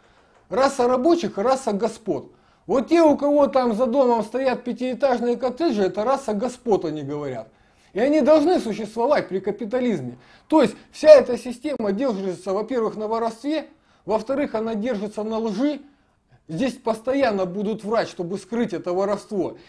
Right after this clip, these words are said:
И здесь в неё встроено, запро-, запрограммировано социальное неравенство. Оно должно быть обязательно в этой системе, без него никуда не деться.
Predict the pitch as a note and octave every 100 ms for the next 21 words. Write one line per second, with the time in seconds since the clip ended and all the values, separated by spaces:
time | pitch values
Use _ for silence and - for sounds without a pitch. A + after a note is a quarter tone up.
0 | _ G#3 G#3+ C#4 E4+ - A#3 C4+ A#3 -
1 | C#4 E4+ A#3+ F#3+ G3 G3+ G#3+ G#3 G3+ G#3+
2 | F3+ A3 A#3 A#3 A#3 C#4 D#4 B3 G#3 G3
3 | F#3 G#3 G3+ A#3 C4+ C4 B3 B3 C4 G#3
4 | D3 C3 - A2 _ _ _ _ _ _
5 | F3 C4+ D#4 C4 D#4 D4 F4 G3 G3 F#3
6 | A3+ G#3 - E3 D#3 F#3 G3 G3+ B3 A#3+
7 | C4+ E3+ D#3 F3+ A#3 C#4 B3+ G#3+ A#3+ A3+
8 | A#3 G#3 G#3 - A2